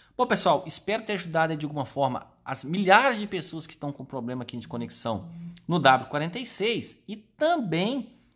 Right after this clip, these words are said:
né, em outros smartwatches. Isso aqui é um problema de muitos smartwatches, mas o procedimento básico é sempre o mesmo. Dá um reset, desinstala, instala de novo o aplicativo, tranquilo?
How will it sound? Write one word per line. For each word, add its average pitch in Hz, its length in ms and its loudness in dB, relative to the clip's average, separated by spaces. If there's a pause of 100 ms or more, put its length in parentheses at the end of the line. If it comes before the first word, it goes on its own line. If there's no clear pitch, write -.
(240)
né, 160 320 -4
em 285 180 0
outros 311 580 -2 (460)
smartwatches. 294 840 2
Isso 170 140 -10
aqui 175 100 -8
é 220 40 -2
um 262 40 -2
problema 269 400 0
de 277 100 -2
muitos 254 320 0
smartwatches, 156 680 -2
mas 190 200 -2
o 226 40 -6
procedimento 233 840 -2
básico 175 500 4
é 175 40 0
sempre 196 340 -4
o 302 60 -4
mesmo. 214 360 -2
Dá 120 160 0
um 123 40 -4
reset, 156 640 -2 (340)
desinstala, 135 560 2
instala 117 340 0
de 120 100 -8
novo 113 220 -6
o 131 40 -8
aplicativo, 139 640 -6
tranquilo? 269 380 -4